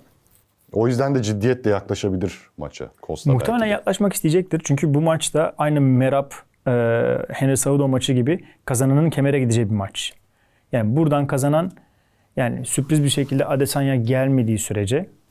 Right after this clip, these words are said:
Speaker 2: ki gelse bile olabilir. Duplessis muhtemelen bir sonraki rakibi bunu, bu maçın kazananı olacaktır gibi geliyor bana.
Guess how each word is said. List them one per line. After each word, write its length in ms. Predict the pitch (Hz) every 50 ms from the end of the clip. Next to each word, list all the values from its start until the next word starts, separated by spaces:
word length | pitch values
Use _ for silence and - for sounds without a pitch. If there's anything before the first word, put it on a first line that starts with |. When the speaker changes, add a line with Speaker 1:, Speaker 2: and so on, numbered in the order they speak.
| _ _ _ _ _ _ -
Speaker 2:
ki 100 | 170 147
gelse 400 | 147 143 147 139 - 196 165 139
bile 240 | 131 120 120 120 - -
olabilir. 520 | 110 107 110 98 107 123 196 214 - - _ _ _ _ _ _ _ _ _ _ _ _ - - - _ _ _ - 120
Duplessis 460 | 147 143 - 151 127 - 151 165 170
muhtemelen 540 | 156 143 135 - 170 151 135 139 160 156 143
bir 60 | 139
sonraki 340 | 139 147 123 120 110 131 120
rakibi 360 | 117 113 117 135 160 151 139
bunu, 140 | 139 139 139
bu 160 | 147 156 139
maçın 260 | 139 135 - - 160
kazananı 380 | 143 135 123 131 127 127 131 127
olacaktır 380 | 120 110 117 113 113 - 123
gibi 180 | 120 123 117 113
geliyor 260 | 117 120 113 113 107
bana. 220 | 110 110 110 110